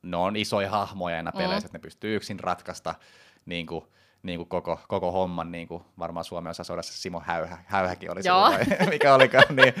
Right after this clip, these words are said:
Speaker 1: niin se on vähän sama sitten, niin,
Speaker 2: Joo.
Speaker 1: koska ku-, niinku se on, se on yksi, yksi panos ja,
Speaker 2: Mm.
Speaker 1: ja nop-, nopea ja näkee pitkälle hyvin, niin, niin se, se pystyy hallita. Ja tota,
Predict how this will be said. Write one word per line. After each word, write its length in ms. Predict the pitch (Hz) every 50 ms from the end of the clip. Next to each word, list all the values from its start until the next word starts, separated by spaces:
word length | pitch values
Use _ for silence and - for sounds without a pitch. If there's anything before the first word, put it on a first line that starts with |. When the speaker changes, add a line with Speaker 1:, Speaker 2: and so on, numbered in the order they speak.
| 226 - - - - - - - - - 110
Speaker 1:
niin 160 | 110 107 101
se 100 | - 101
on 80 | 98
vähän 180 | 104 101 107 113
sama 240 | - 113 101 92 92
sitten, 280 | 98 90 - - 90
niin, 200 | - - - - 185
Speaker 2:
Joo. 180 | 175 175 175
Speaker 1:
koska 180 | 180 - - 98
ku-, 120 | 87 85 - - - -
niinku 300 | - 95 92 92 95 92 92
se 120 | - 98
on, 300 | 85 85 98 - - - - _ _ _ _ -
se 80 | - 107
on 120 | 85 87
yksi, 240 | 98 101 - - - -
yksi 200 | 123 120 - -
panos 340 | - 120 113 101 90 - -
ja, 160 | 90 85 85 - - _ _ 254
Speaker 2:
Mm. 140 | 247 226 214
Speaker 1:
ja 140 | - 78 - -
nop-, 320 | 90 95 101 95 - - 110
nopea 400 | 110 107 104 - 101 92 90 90
ja 180 | 90 87 87 - - _
näkee 300 | 95 98 92 - 90 87
pitkälle 480 | - 95 92 - - - 87 85 85 92
hyvin, 320 | 95 90 95 98 98 95
niin, 180 | 90 92 - 107 110 -
niin 200 | 95 87 85 -
se, 160 | - 87 85 -
se 120 | - - 87
pystyy 240 | 87 - - 90 90
hallita. 360 | 90 87 90 92 98 101 104 - _ _ _ _ _ _ - - - - - - - _ _
Ja 140 | 98 95 87
tota, 600 | - - 98 92 - - 98 95 92 92 90 90